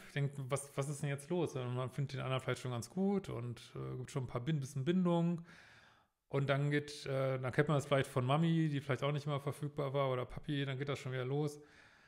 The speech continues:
Ja, warum, wenn ich jetzt eine Viertelstunde später, warum geht die Person nicht dran? Ich, äh, also das ist auch ein Zeichen von einer sicheren Bindung, dass man entweder weiß, warum der andere nicht <laughs> dran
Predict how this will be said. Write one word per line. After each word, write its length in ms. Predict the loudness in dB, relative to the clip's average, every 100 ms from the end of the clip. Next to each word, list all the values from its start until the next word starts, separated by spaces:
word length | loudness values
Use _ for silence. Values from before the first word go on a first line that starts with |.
| _ _ _ _ -8
Ja, 240 | 2 2 4
warum, 500 | 4 4 2 0 -4 -8
wenn 140 | -4 0
ich 40 |
jetzt 420 | 0 -2 -10 -4
eine 100 | -4
Viertelstunde 500 | 0 0 0 0 0
später, 380 | 2 2 4 4
warum 180 | 4 2
geht 140 | 0
die 60 | -2
Person 300 | 0 0 0
nicht 140 | 0
dran? 240 | 0 2 2
Ich, 260 | -2 -4 -2
äh, 20 |
also 540 | 0 0 0 0 6
das 100 | 6
ist 180 | 6 4
auch 180 | 6 6
ein 100 | 6
Zeichen 440 | 6 6 8 6
von 240 | 4 4 4
einer 200 | 4 4
sicheren 420 | 0 0 2 2
Bindung, 560 | 6 6 6 6 2 0 -10 -20 -20 -20 -20 -20 -20 _ _ _ _
dass 180 | -4 0
man 100 | 0
entweder 340 | 2 4 6
weiß, 300 | 8 6 6
warum 140 | 2 4
der 100 | 4
andere 220 | 4 2
nicht 100 | 2
<laughs> 180 | 2 4
dran 120 | 4